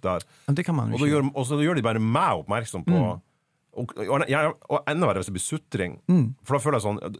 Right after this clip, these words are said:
Speaker 1: ja, takk nå i hvert fall meg som har kommet hit
Speaker 2: Mm.
Speaker 1: for å høre på det.
Speaker 2: Ja, ja.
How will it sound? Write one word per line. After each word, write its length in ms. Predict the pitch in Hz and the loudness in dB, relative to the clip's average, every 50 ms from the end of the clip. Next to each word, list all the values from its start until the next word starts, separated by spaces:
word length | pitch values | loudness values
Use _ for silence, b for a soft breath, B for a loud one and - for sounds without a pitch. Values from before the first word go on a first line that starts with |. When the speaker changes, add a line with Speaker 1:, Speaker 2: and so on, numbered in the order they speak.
| - | -6
Speaker 1:
ja, 80 | 131 123 | -6 -6
takk 240 | - - - 170 - | -4 -2 -4 -2 -2
nå 80 | - 110 | 0 0
i 60 | 107 | 0
hvert 100 | 131 - | 0 0
fall 140 | - 117 98 | 0 0 0
meg 220 | 110 147 127 92 - | 0 0 0 -2 -4
som 80 | 87 85 82 | -6 -8 -8
har 20 | - | -6
kommet 260 | - 117 139 160 98 80 123 | -4 -2 -2 -2 0 2 4
hit 80 | 190 | 4
Speaker 2:
Mm. 80 | 175 120 | 4 4
Speaker 1:
for 100 | 85 85 | 4 2
å 160 | 90 90 87 | 0 0 0
høre 220 | 98 120 151 - | 0 0 0 -2
på 100 | - 90 76 78 | -2 -4 -4 -4
det. 80 | 95 - - | -6 -4 -2
Speaker 2:
Ja, 140 | - 165 175 | 2 2 2
ja. 80 | 151 | 2